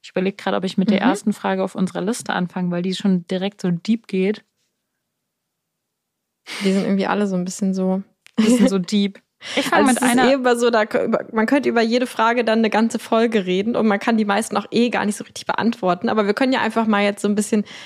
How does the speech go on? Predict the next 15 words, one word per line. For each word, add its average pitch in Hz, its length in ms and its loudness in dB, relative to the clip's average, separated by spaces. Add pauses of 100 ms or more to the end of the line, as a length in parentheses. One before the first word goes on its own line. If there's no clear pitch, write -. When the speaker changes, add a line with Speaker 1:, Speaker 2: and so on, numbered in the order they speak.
Speaker 2:
jeweils 214 300 2
einfach 196 260 -2
unsere 214 280 4
Meinungen 175 480 2
dazu 175 320 -2
Speaker 1:
Ja. 165 80 0
Speaker 2:
sagen. 165 200 -2
So 170 100 -2
der 175 100 2
erste 214 220 2
Speaker 1:
Also, 202 100 2
Speaker 2:
Gedanke, 175 340 -2
der 175 140 -2
uns 185 140 -6
kommt. - 340 -4